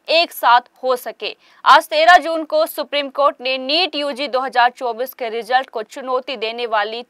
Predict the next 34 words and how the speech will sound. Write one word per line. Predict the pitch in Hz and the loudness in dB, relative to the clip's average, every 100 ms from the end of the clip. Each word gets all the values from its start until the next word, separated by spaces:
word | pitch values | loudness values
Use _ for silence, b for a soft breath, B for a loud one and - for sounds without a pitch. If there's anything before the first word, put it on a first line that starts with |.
| - | -8
तीन | 302 311 285 | -6 -4 -4
याचिकाओं | 226 208 226 285 254 220 254 254 | -2 -2 -2 -8 -4 -2 -2 -6
पर | - 208 226 b b b | -6 -6 -6 b b b
सुनवाई | - 302 285 294 202 | -6 -4 4 4 4
हो | 196 180 | -2 -6
रही | 196 208 208 | -6 -8 -10
है। | 214 - _ 214 | -10 -12 _ -8
ये | 240 | 2
याचिकाएं | 254 302 370 370 320 302 370 | 4 4 0 0 2 2 0
चार | - 294 254 233 | 2 4 4 2
जून | 262 330 330 | -4 -6 -4
को | 262 262 | -4 -2
रिजल्ट | 247 247 247 | -4 -2 0
आने | 233 247 294 | 0 0 -4
के | - 240 | -6 -8
बाद | 208 214 226 214 | -2 0 0 4
दाखिल | 247 254 320 233 | 4 4 0 -10
की | 214 | -12
गई | 190 196 | -10 -10
थी। | 196 202 - b b b | -10 -16 -16 b b b
याचिकाओं | 277 277 370 339 359 392 415 | 4 4 2 6 10 10 8
में | 370 | 2
मांग | 330 294 330 370 | 2 6 6 2
की | 302 302 | -4 -2
गई | 277 285 | 0 -2
थी | 254 285 311 | -2 -6 -4
कि | 302 | -6
परीक्षा | 294 262 277 - 320 | -4 -4 -4 0 0
में | 277 269 196 | 2 -2 0
गड़बड़ी | 240 220 233 269 320 | 0 0 -2 -2 -2
के | - 285 | -4 -6
आरोपों | - 226 240 277 285 320 311 | 2 6 6 4 0 -2 -2
की | - 233 254 _ _ _ 214 | -6 -12 -12 _ _ _ -6
जांच | 240 277 302 311 | 4 6 4 0